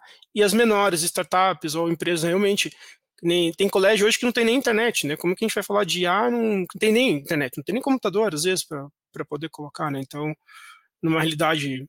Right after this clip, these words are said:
mais interior, talvez, ou tem algumas capitais, isso é bem complicado. Então, eu, eu vejo, assim, que não tem como a gente lutar contra, sabe? Já veio, já pegou, o lugar, já tem um marco aqui na nossa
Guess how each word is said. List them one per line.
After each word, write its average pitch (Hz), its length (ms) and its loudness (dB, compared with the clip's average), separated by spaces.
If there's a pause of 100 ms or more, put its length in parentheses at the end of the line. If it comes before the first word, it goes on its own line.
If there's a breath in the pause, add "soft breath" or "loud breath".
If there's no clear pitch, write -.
(120)
mais 156 220 -4
interior, 156 400 -2
talvez, 156 440 0
ou 120 160 -4 (240)
tem 143 120 0
algumas 151 240 0
capitais, 151 460 -4
isso 156 140 -2
é - 20 -4
bem 156 160 0
complicado. 156 600 -2 (800 loud breath)
Então, 175 220 2
eu, 202 220 6
eu 202 140 8
vejo, 214 260 8
assim, 185 420 6 (400)
que - 80 2
não 240 100 8
tem 262 140 4
como 285 160 6
a - 20 8
gente 294 140 6
lutar 277 400 2
contra, 180 380 4
sabe? 151 360 2
Já 160 160 2
veio, 180 560 4
já 175 200 2
pegou, 180 500 4
o 202 60 0
lugar, 160 200 -2
já 190 160 0
tem 214 400 4
um 156 160 2 (280)
marco 180 320 2
aqui - 120 -4
na 175 120 4
nossa 147 460 0